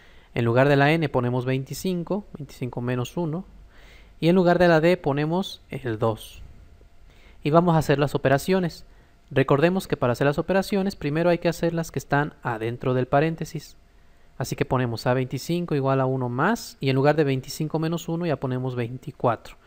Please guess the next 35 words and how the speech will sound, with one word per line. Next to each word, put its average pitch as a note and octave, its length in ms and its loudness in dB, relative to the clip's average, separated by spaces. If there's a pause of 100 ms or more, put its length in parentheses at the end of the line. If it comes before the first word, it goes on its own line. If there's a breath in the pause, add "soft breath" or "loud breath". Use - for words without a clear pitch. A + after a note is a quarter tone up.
(400 loud breath)
Veinticuatro B2+ 540 0
por A2+ 360 -6
dos, A#2 280 -4
que B2+ 100 -8
es A#2+ 60 -8
este - 180 -12
que - 80 -18
está - 160 -12
aquí. A2+ 240 -16 (720 soft breath)
Ahora C3+ 260 8
hay C#3+ 80 4
que C#3+ 100 0
hacer, C#3 300 0 (240)
antes D3 300 -2
de C#3+ 60 4
hacer C3 160 0
la C#3 80 2
suma, D#3 300 -2
hay C3+ 120 -2
que D#3 80 2
hacer C#3+ 220 0
siempre C#3 380 -4
primero C3 460 -2
la B2 120 0
multiplicación. C#3+ 960 -4 (720 loud breath)
Veinticuatro B2+ 540 0
por C#3 180 0
dos D#3+ 120 0
nos C3 160 -2
va B2+ 60 0
a B2 40 -4
quedar C3+ 340 0 (120)
cuarenta B2 560 0
y D3 60 0
ocho. G3 320 -4